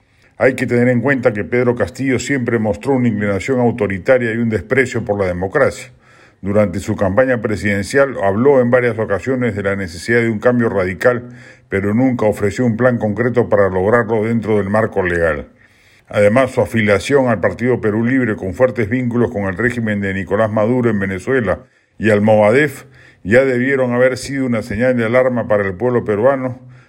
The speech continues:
pero lamentablemente se dejó llevar por el antifujimorismo y razones identitarias que lo condujeron a error. Los hechos hablan por sí solos. El siete de diciembre las Fuerzas Armadas fueron instruidas de rodear el Congreso de la República y disolver el Poder Legislativo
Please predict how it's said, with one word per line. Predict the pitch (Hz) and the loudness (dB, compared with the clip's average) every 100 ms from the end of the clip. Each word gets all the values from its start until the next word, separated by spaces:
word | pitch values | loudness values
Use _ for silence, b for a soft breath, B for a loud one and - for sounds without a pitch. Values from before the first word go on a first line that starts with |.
| B | B
pero | 95 104 | -4 -2
lamentablemente | 104 104 104 107 127 120 123 123 107 | 0 -2 0 2 2 2 0 0 -2
se | 101 107 | -2 -2
dejó | 98 - 120 | -2 0 0
llevar | 110 117 120 - | 2 2 0 0
por | 104 | -2
el | 98 | -2
antifujimorismo | 95 87 92 92 85 95 107 127 117 113 | -4 -6 -10 -10 -8 -4 -2 -2 -4 -4
y | |
razones | 95 92 - 120 110 98 | -2 -4 -2 -2 -2 -4
identitarias | 98 95 82 95 127 120 107 104 - B B B | -6 -6 -8 -2 0 2 0 -4 -8 B B B
que | 101 | -4
lo | 101 | -2
condujeron | 87 101 98 87 113 104 95 | -2 -2 -4 -2 0 2 0
a | - | 0
error. | 95 85 - - _ _ _ _ _ _ _ _ - | 0 0 -2 -16 _ _ _ _ _ _ _ _ -2
Los | 117 - | 2 2
hechos | 180 156 160 | 2 2 2
hablan | 160 139 | 2 2
por | 127 - | -2 -2
sí | - | -2
solos. | 185 131 87 - - | 0 2 -2 -8 -10
El | 107 - | -8 -2
siete | 156 123 135 | -2 0 0
de | |
diciembre | 113 104 165 160 131 | 0 0 -2 -2 -2
las | 113 101 | 0 0
Fuerzas | 147 127 127 | 0 0 0
Armadas | 117 113 143 123 | 0 2 2 2
fueron | 139 143 127 | 2 2 4
instruidas | 113 - 110 135 160 147 135 117 | 0 -2 -6 -2 0 4 4 4
de | 107 | 0
rodear | 101 107 131 131 | 0 2 2 2
el | |
Congreso | 113 113 127 123 127 | -2 -2 0 0 0
de | 110 | 0
la | |
República | 101 98 135 135 120 | 0 -2 -2 -2 0
y | 110 | -2
disolver | 101 101 101 127 | -2 -2 0 0
el | 123 110 | 0 -2
Poder | 104 120 | 0 2
Legislativo | 120 113 104 95 - 131 127 120 | 2 -2 -4 -6 -4 -4 -2 -4